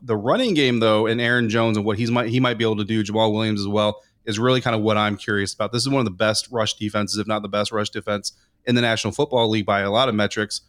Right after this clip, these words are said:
So I'm really curious to see just how much of an impact this has, 'cause it's gonna have an impact. Like, bottom line, teams are gonna be able to run on the Buccaneers more than they have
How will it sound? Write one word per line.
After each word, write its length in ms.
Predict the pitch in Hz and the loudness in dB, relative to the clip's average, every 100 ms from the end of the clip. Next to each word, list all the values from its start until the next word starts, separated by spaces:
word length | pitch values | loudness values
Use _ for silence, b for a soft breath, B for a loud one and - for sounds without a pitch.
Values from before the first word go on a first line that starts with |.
| _ _ _ - | _ _ _ -4
So 120 | 135 | 0
I'm 160 | 131 127 | 2 4
really 200 | 147 139 | 2 2
curious 260 | 143 120 - | 2 0 0
to 80 | 107 | -2
see 60 | |
just 280 | 101 117 113 | 0 2 2
how 140 | 117 | 0
much 300 | 101 101 110 | 0 0 -2
of 60 | 101 | -2
an 80 | 101 | -2
impact 400 | 101 110 107 - | -2 0 -2 -2
this 100 | 110 | -2
has, 200 | 113 107 | 0 0
'cause 140 | 104 | -4
it's 100 | 107 | -2
gonna 180 | 127 117 | 0 0
have 160 | 110 95 | 0 -2
an 80 | |
impact. 300 | 95 92 - - | -6 -8 -14 -10
Like, 200 | 104 95 | -10 -2
bottom 300 | 113 123 113 | 0 2 2
line, 320 | 110 107 101 b b _ | 2 2 0 b b _
teams 280 | - 131 131 | 0 2 4
are 40 | 117 | 2
gonna 140 | 113 | 2
be 100 | 110 | 4
able 80 | 107 | 2
to 60 | |
run 220 | 101 107 110 | 4 2 2
on 100 | 104 | 0
the 80 | 98 | 0
Buccaneers 460 | 98 104 101 95 | -2 -2 -4 -2
more 200 | 104 107 | 0 0
than 80 | 107 | 2
they 120 | 101 98 | 0 0
have 400 | 107 101 98 | 0 0 -2